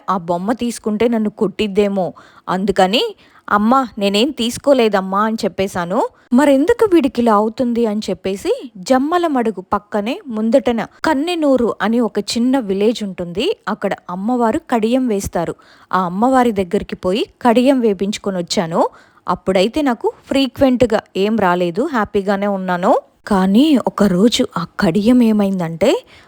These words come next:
ఒకరు చనిపోయిన కాడికి నేను వెళ్ళాను. అప్పుడు నాకు తెలీదు, మా వీధిలోనే ఒకరు చనిపోయారు. పక్కనే కదా అని చూడ్డానికి వెళ్ళాను. వెళ్తే ఇంకా కడియం పనిచేయడం ఆగిపోయింది.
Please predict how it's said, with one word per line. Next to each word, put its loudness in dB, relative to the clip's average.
ఒకరు 4
చనిపోయిన 4
కాడికి 0
నేను -2
వెళ్ళాను. 2
అప్పుడు -10
నాకు -8
తెలీదు, 2
మా 4
వీధిలోనే 0
ఒకరు -2
చనిపోయారు. 0
పక్కనే 4
కదా 4
అని 2
చూడ్డానికి 0
వెళ్ళాను. -4
వెళ్తే -2
ఇంకా -2
కడియం 0
పనిచేయడం -2
ఆగిపోయింది. -2